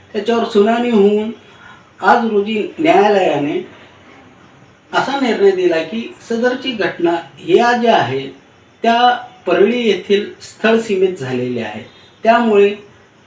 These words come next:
या न्यायालयीन स्थळ सीमेत घडलेला नसल्याने सदरचा गुन्हा हा परळी जिल्हा बीड येथे घडला असल्याने तेथील योग्य त्या न्यायालयात दाद मागावी व पीडितेने जी दाखल केलेली फिर्याद होती ती तिला परत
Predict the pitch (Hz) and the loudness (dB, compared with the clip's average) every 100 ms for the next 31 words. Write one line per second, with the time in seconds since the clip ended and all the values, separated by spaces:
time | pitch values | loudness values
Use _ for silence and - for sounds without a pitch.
0 | _ _ - - - 254 247 226 208 220 | _ _ -14 0 4 4 2 0 -2 -2
1 | 233 208 - 220 226 208 214 220 175 160 | -4 -4 -2 -2 -2 -2 -2 -4 -4 -4
2 | 185 220 220 190 180 214 190 135 147 - | 2 2 2 -2 -2 -2 0 -2 -4 -10
3 | - _ 190 185 240 240 240 180 180 190 | -20 _ -6 -2 -2 0 -2 2 2 2
4 | 151 180 - 190 180 226 196 - - - | 2 -4 -4 0 4 4 4 0 -10 -20
5 | _ _ _ - _ _ _ _ _ _ | _ _ _ -20 _ _ _ _ _ _
6 | _ - - 156 185 208 202 196 123 - | _ -20 -6 4 6 6 4 2 2 -6
7 | - _ 190 180 240 208 185 208 190 - | -20 _ -2 2 2 2 0 0 -2 -2
8 | 180 180 226 220 - 226 202 190 196 202 | -4 -2 -4 -4 -4 2 2 2 -2 0
9 | 190 180 175 175 175 117 160 196 208 190 | 0 2 2 0 -2 -2 0 0 2 0
10 | 185 196 208 226 226 - - _ - _ | 2 -2 -2 -6 -10 -20 -20 _ -20 _
11 | _ - 202 - - - 180 226 254 262 | _ -4 -4 -4 -12 -4 -2 -2 -2 -4
12 | 262 277 269 - 220 226 226 202 202 185 | -4 -6 0 0 0 -6 0 0 2 0
13 | 165 175 185 151 147 185 - - 240 240 | -2 -2 -4 -4 -8 -8 -12 -10 -10 -6
14 | 185 175 180 - 247 240 | -2 -2 -4 -2 2 2